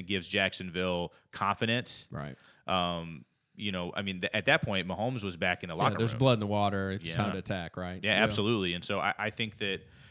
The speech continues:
Speaker 1: good for Chad Henne to keep that momentum going.
Speaker 2: How come it's not Chad Henne, like penne pasta?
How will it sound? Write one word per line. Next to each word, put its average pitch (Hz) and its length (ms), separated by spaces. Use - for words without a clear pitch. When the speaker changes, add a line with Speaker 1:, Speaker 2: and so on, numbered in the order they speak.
Speaker 1:
good 143 140
for 143 80
Chad 107 240
Henne 120 200
to 98 60
keep 101 200
that 95 80
momentum 87 320
going. 78 320
Speaker 2:
How 185 80
come 330 160
it's - 120
not 123 140
Chad 101 200
Henne, 92 500
like 95 240
penne 90 300
pasta? - 460